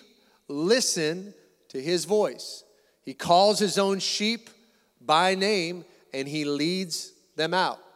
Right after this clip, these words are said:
When he has brought out all his own, then he goes on ahead of them,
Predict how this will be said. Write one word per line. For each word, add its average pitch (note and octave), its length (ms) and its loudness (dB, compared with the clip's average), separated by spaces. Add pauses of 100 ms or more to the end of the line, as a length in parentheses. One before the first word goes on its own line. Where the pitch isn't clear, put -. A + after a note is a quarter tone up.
(300)
When F3 160 -2
he G3+ 160 2
has G3 160 2
brought G3 480 -2
out F#3+ 420 0
all G#3 520 2
his F3 360 0
own, F#3 600 -2 (560)
then F3 180 0
he F3 140 -4
goes F#3+ 320 2
on F3 180 0
ahead D#3 460 0
of B2+ 160 -8
them, C3 340 -8